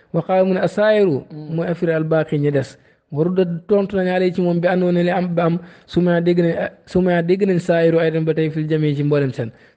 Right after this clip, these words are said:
Speaker 1: Dañuy wax saa'iru naas na mu ci mboolem nit ñi.
Speaker 2: Mhm.
Speaker 1: Comme ni ñuy waxee saa'iru naas na mu ci baaqi naas ñi des ci nit ñi. Waaye su dana wér an yakuna mu nekk as saa'iru, saa'iru fi kalaamil musannif ci waxi taalifkat bi, bi maanaam baaqi di yore maanaam ñi des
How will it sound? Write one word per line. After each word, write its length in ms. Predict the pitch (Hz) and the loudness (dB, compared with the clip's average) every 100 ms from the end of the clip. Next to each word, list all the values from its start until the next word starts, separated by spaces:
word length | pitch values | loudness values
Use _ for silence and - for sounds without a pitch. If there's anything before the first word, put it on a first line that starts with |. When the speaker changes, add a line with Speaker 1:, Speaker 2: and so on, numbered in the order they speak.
| - | -6
Speaker 1:
Dañuy 180 | 139 160 | -2 -2
wax 120 | 156 | -2
saa'iru 300 | 160 160 156 | 0 0 0
naas 240 | 160 160 | 0 -2
na 80 | 156 | 0
mu 120 | 151 | -2
ci 80 | 143 | -2
mboolem 280 | 143 156 160 | 0 2 2
nit 100 | 151 | 0
ñi. 120 | 139 | -2
Speaker 2:
Mhm. 360 | 156 - 143 135 | -4 -8 -16 -8
Speaker 1:
Comme 140 | 151 165 | -4 0
ni 80 | 165 | 2
ñuy 80 | 156 | 0
waxee 140 | 147 | 0
saa'iru 260 | 151 147 143 | 0 0 0
naas 260 | 143 147 147 | 0 -2 -2
na 120 | 147 | -2
mu 100 | 143 | -2
ci 100 | 135 | -2
baaqi 360 | 143 143 143 143 | -2 -2 -2 -4
naas 260 | 139 151 156 | -2 -2 -2
ñi 60 | 139 | -2
des 100 | 156 | -2
ci 160 | - | 0
nit 100 | 196 | 0
ñi. 140 | 165 156 - _ _ _ 147 | 0 -2 -10 _ _ _ 0
Waaye 220 | 160 180 | 0 2
su 160 | 196 196 | 0 2
dana 160 | 196 | 2
wér 120 | 196 190 | 4 2
an 120 | 180 | 0
yakuna 260 | 180 185 | 0 2
mu 80 | 180 | 2
nekk 160 | 180 175 | 0 -2
as 140 | 180 | -4
saa'iru, 440 | 185 180 175 165 208 - - _ | 0 2 4 2 0 -4 -20 _
saa'iru 460 | - 196 196 185 180 | -2 0 2 2 2
fi 140 | 180 | -2
kalaamil 360 | 180 190 190 190 | 0 2 2 2
musannif 420 | 185 165 180 165 170 | 0 0 -2 0 0
ci 80 | |
waxi 180 | 208 202 | 0 0
taalifkat 420 | 202 180 170 170 | 0 2 2 0
bi, 140 | 160 180 - _ - | -2 -4 -6 _ -4
bi 80 | |
maanaam 300 | 151 160 165 | 0 2 2
baaqi 360 | 160 160 160 175 | 0 -2 -2 -4
di 180 | 170 160 | -2 0
yore 180 | 156 156 | 0 0
maanaam 320 | 156 151 151 | 0 -2 -2
ñi 80 | 175 | 0
des 220 | 180 175 | -2 -4